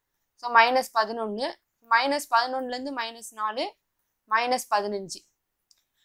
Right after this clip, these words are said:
So, இந்த சம் எப்படின்னு பாத்தீங்கன்னா, இப்ப அஞ்சு minus நாலு equal to ஒண்ணு. அடுத்து பாத்தீங்கன்னா,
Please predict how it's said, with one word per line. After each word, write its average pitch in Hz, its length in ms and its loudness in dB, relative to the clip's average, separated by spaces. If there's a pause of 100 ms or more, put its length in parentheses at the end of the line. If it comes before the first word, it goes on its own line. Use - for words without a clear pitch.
(140)
So, 277 120 0
இந்த 269 120 6
சம் 277 240 10
எப்படின்னு 285 440 6
பாத்தீங்கன்னா, 220 300 -2 (260)
இப்ப 226 280 -4
அஞ்சு 277 600 4
minus 254 380 0
நாலு 233 240 -2
equal 214 280 -12
to 220 240 -2
ஒண்ணு. 214 260 -8 (2000)
அடுத்து 247 320 6
பாத்தீங்கன்னா, 247 540 6